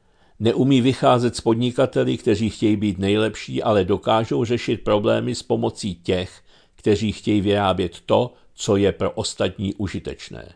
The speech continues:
Donald Trump patří k tomuto typu lidí. Současné problémy však nejsou ruské, ale především americké. To by mohlo platit i pro Palestínu a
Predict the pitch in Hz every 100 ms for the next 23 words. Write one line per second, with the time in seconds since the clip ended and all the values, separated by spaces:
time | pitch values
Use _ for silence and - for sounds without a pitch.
0 | _ _ _ _ _ _ - 95 98 98
1 | 92 90 - - 123 104 85 - 101 -
2 | - 101 104 - 95 98 104 - 87 107
3 | 90 71 67 - _ _ _ _ _ _
4 | - - - 110 139 - 160 139 156 151
5 | 151 127 110 - 117 120 117 113 - 135
6 | 139 131 101 113 - - 120 120 107 107
7 | - 110 110 - 117 - 117 107 85 -
8 | - 71 69 - _ _ _ - 107 107
9 | 143 139 123 131 127 120 123 127 - 131
10 | 120 107 - 104 107 - 110 104 107 -
11 | 104 -